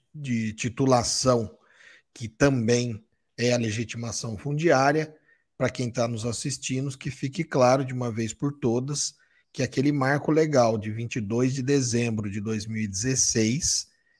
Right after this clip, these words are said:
ele é um marco aonde se limita apenas e tão somente à legitimação fundiária.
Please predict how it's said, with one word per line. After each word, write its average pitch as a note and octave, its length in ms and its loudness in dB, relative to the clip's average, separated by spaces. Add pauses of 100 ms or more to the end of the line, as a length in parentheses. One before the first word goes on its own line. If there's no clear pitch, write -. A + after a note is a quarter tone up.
ele A#2 220 0
é B2+ 60 4
um C#3+ 160 0
marco B2+ 640 0 (340)
aonde B2+ 640 0
se - 260 0
limita C#3 640 2
apenas D3 480 0
e E3 80 0
tão D3 200 0
somente B2+ 840 -4
à B2+ 100 0
legitimação C3 1080 -2 (260)
fundiária. A2 920 2